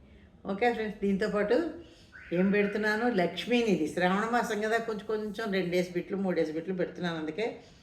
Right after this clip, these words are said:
వినండి, శ్రావణ మాసంలో మనం అందులో కొన్ని ఆచరించదగినవన్నీ కూడా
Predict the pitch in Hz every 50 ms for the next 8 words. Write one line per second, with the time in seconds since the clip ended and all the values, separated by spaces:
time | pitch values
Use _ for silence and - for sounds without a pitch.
0 | - - - - 170 170 175 190 196 196 202 247 262 - - - - - - -
1 | - - 185 175 185 196 214 220 220 220 208 214 208 - - 233 233 226 196 185
2 | 190 185 190 190 196 202 220 240 247 247 247 226 202 196 175 160 160 170 196 202
3 | - 233 226 226 233 220 226 214 196 214 190 196 202 196 196 190 190 208 190 196
4 | 208 226 262